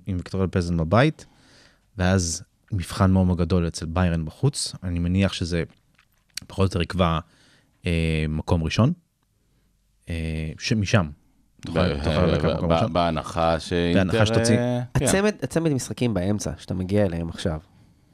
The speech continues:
Speaker 2: אינטר,
Speaker 3: זה
Speaker 2: אינטר.
Speaker 3: ה-
Speaker 2: אינטר, אינטר.
Speaker 1: נכון, אינטר, אינטר, ואז יש לך הזדמנות מול ביירן בבית להציל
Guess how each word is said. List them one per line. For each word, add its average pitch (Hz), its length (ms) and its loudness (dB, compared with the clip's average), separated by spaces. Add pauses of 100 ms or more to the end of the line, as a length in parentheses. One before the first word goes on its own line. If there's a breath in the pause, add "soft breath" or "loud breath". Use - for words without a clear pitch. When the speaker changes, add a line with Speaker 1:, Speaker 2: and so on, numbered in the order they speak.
(160)
Speaker 2:
אינטר, 131 160 4
Speaker 3:
זה 139 120 4
Speaker 2:
אינטר. 127 120 4
Speaker 3:
ה- 110 340 2
Speaker 2:
אינטר, 107 280 0
אינטר. 80 300 -2 (540)
Speaker 1:
נכון, 90 340 -6
אינטר, 113 240 4
אינטר, 123 260 4 (100)
ואז 104 580 2 (260)
יש 95 120 -2
לך - 60 0
הזדמנות 90 380 2
מול 87 180 -2
ביירן 85 360 2
בבית 76 580 -2 (1000)
להציל 85 560 -2